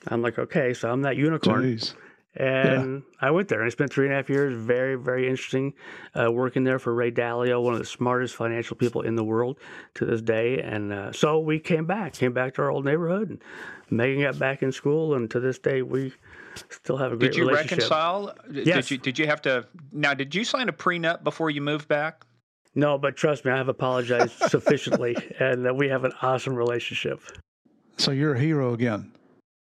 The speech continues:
Speaker 1: Well, I went to, when she went to Miami, Ohio to go to college, and it was the dad's weekend, and so I flew in, and she'd not been feeling well, and I got there a day early, and then she says to me, "Hey, um, we don't have a lot going on for dad's weekend. Why don't we go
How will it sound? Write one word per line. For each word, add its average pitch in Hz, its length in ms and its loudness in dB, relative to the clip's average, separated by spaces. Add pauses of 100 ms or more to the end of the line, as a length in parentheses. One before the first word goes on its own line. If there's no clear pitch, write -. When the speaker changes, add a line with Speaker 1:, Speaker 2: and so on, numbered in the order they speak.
(180)
Speaker 1:
Well, 139 140 2
I 151 100 0
went 180 240 0
to, 139 180 2
when 131 140 2
she 160 180 -2
went 156 200 0
to 131 80 -2
Miami, 123 300 2
Ohio 110 300 0
to 110 60 -2
go 110 80 4
to 110 60 0
college, 110 340 0
and 104 180 -2 (320)
it - 80 0
was 110 240 0
the 107 80 -4
dad's 110 380 0
weekend, 107 400 0
and 107 180 -4
so 107 140 2
I 110 80 0
flew 110 300 0
in, 110 80 0
and 104 200 -4 (300)
she'd 127 380 -2
not 139 180 0
been 113 80 -4
feeling 117 320 0
well, 107 260 2
and 113 80 2
I 110 60 0
got 107 220 -2
there 110 100 0
a 104 80 -4
day 107 140 0
early, 107 400 0
and 104 100 -4 (600)
then 160 120 4
she 202 140 -4
says 143 260 2
to 135 80 -4
me, 131 100 2
"Hey, 170 380 0 (320)
um, 117 480 -2 (180)
we 123 120 2
don't 175 100 2
have 190 140 0
a 143 40 2
lot 139 200 -2
going 131 160 2
on 135 140 0
for 120 100 -8
dad's 120 240 0
weekend. 131 300 0
Why 147 100 2
don't 190 80 0
we 185 80 0
go 143 140 -2